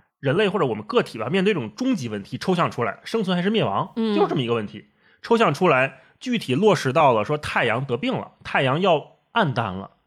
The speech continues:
Speaker 1: 我们要没有热量了，怎么办？我们再用具体的科学知识去解决它。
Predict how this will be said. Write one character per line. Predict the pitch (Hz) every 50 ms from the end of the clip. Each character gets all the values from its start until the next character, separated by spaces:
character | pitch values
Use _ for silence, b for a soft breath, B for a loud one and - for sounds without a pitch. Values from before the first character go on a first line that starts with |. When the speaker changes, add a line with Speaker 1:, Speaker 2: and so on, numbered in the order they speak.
| _ _ _
Speaker 1:
我 | - 135 120
们 | 107 147
要 | 175 160 139
没 | 127 147
有 | 185 170
热 | 127 131 185 247 214 139
量 | 113 110 104 98
了， | 98 101 - b b b b b
怎 | - 147
么 | 123 104
办？ | 98 - 208 165 113 - - _ _ -
我 | 127 117
们 | 113 117
再 | 120 156 151
用 | 147 139 139
具 | 139 180 165
体 | - 113
的 | 98
科 | 101 - - 143
学 | 131 139 139
知 | 135 143 143
识 | 143 120
去 | - 135
解 | - - - 113
决 | 98 107 113
它。 | 110 117 -